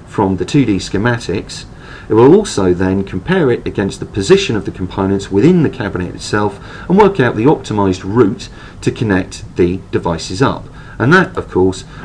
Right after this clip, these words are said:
will automatically, um, reflect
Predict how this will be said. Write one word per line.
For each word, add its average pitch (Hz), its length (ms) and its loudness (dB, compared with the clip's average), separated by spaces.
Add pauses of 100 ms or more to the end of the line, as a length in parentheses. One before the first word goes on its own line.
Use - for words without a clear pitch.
will 120 160 6
automatically, 110 960 2 (420)
um, 92 400 0
reflect 98 680 0